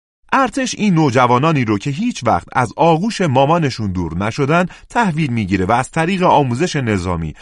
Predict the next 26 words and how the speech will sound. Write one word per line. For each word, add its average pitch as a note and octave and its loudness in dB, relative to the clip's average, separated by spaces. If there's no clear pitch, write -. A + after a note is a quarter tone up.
تبدیلشون E3+ -2
می‌کنه G2+ -2
به G#2 -2
جنگجویانی C3+ 0
بیباک. F2+ -4
به A3 4
عنوان B3 0
بخشی D#3+ 0
از B2 0
این D#3 -2
تحولات، F2+ -4
تازه G#3+ 2
کارها B2+ 2
رو G#2 4
در B2+ 2
معرض D#3 2
ترس، F2 -2
فشار F#2 -2
و A#2 2
استرس G#3 -2
تمام B2 0
نشدنی A2+ -2
و C#3 0
دائم C3+ 2
قرار D#2+ -2
می‌دن. D2 -10